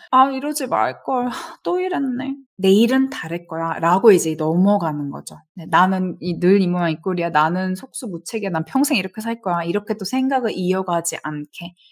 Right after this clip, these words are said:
그것도 이제 그때그때 호흡을 집중을 하든 명상을 하든 편안한 음악을 듣든 그 생각 자체도 그렇게 흘려보내면 되잖아요. 이건 우리 삶에서 무한 반복이에요, 사실. 감정이라는 건 쌓아둬서는 안 되고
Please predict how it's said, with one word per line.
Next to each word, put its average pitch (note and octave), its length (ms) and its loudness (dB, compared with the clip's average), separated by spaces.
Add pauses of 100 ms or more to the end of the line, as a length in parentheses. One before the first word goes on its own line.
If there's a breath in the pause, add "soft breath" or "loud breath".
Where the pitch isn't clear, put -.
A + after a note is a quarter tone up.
(140 soft breath)
그것도 B3+ 640 4 (120)
이제 D#3+ 320 2
그때그때 G3+ 420 0
호흡을 B3+ 480 4
집중을 F3 460 -4
하든 G3 180 0
명상을 D#3 420 0
하든 G#3+ 140 2
편안한 C#4 400 6
음악을 E3 240 0
듣든 D#3+ 320 -8
그 D#4 320 8
생각 F4 340 2
자체도 F#3 320 -2
그렇게 F3 280 -4
흘려보내면 G#3+ 560 -2
되잖아요. D3+ 580 -14 (160)
이건 A#3 340 6
우리 F#3 160 4
삶에서 D4 440 4 (140)
무한 D4 380 4
반복이에요, E3+ 840 -4
사실. F3+ 540 -6 (580 loud breath)
감정이라는 B3 840 4
건 A3 200 2
쌓아둬서는 D4+ 720 0
안 D3 160 -4
되고 D#3+ 520 -4